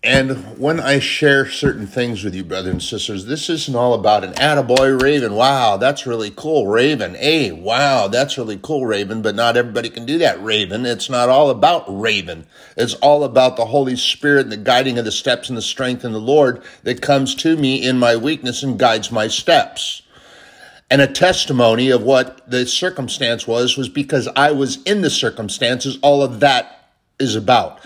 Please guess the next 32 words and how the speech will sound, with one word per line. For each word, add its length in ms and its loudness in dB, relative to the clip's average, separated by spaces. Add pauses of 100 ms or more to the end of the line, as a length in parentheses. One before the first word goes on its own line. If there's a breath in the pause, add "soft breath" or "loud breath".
(120 loud breath)
It's 200 -4
not 220 4
about 420 2
attaboy, 580 2
me, 400 -2
anything. 540 -4 (380 soft breath)
This 200 -2
is 100 -4
a 60 -4
testimony 880 -2 (380 soft breath)
to 120 2
the 120 4
worthiness, 720 2
the 120 -8
strength, 480 0
and 120 0
the 60 0
promises 720 -2
of 240 -6
God 340 2
the 80 2
Father, 560 2
who 140 -4
says 340 -2
that 160 -2
he 180 -2
will 320 4
do 300 2
what 200 2
he 60 -2
will 220 -2
do. 440 2